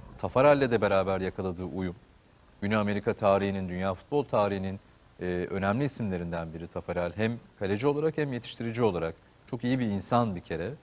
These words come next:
E, dolayısıyla, e, Muslera'nın kariyerinde, Galatasaray kariyerinde kendi performansı, profesyonelliği, aile yaşantısı, aidiyet duygusu, yeteneği, deneyimi artı çalıştığı ekip. Yani bu ekip,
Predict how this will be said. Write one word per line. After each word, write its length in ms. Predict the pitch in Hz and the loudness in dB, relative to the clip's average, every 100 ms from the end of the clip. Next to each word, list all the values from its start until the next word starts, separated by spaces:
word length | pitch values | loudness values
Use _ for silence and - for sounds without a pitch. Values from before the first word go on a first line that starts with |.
| _ - - | _ -20 -10
E, 40 | 90 90 87 | -4 -2 -2
dolayısıyla, 680 | 98 107 117 - 123 123 123 - _ 101 | 0 0 -2 -4 2 4 2 -4 _ -8
e, 40 | |
Muslera'nın 480 | 104 - 123 123 120 | -8 -4 -4 -2 0
kariyerinde, 540 | 120 110 110 113 110 | 0 2 0 0 -2
Galatasaray 560 | 98 101 120 - 104 98 | 0 0 -2 -2 0 0
kariyerinde 420 | 98 92 90 92 | -2 -2 -4 -6
kendi 280 | - 95 110 | -6 -6 -2
performansı, 840 | 110 107 110 107 110 107 - 127 - - - - | 0 2 0 0 -2 -2 -6 -8 -10 -18 -20 -4
profesyonelliği, 760 | 95 - 101 110 107 104 110 110 | -4 -2 -4 -2 0 0 0 0
aile 260 | 87 90 | 0 2
yaşantısı, 640 | 110 - 110 107 - 113 117 - - - | 0 0 -4 -4 -8 -8 -10 -12 -20 -2
aidiyet 480 | 90 87 90 120 123 | 0 2 0 -2 -2
duygusu, 520 | 120 110 113 - 147 - - - - 95 | -6 -4 -6 -6 -8 -8 -18 -20 -10 -2
yeteneği, 500 | 101 127 123 110 104 | 0 0 0 0 0
deneyimi 540 | 120 117 127 170 190 - - | 2 0 0 -2 -2 -6 4
artı 320 | 104 110 151 | 4 4 -2
çalıştığı 420 | - 110 - - | -2 -2 -2 -2
ekip. 280 | 123 - - - - _ _ _ | -2 -2 -8 -20 -20 _ _ _
Yani 200 | 82 85 | -8 0
bu 120 | 123 | 2
ekip, 260 | 113 123 | 2 0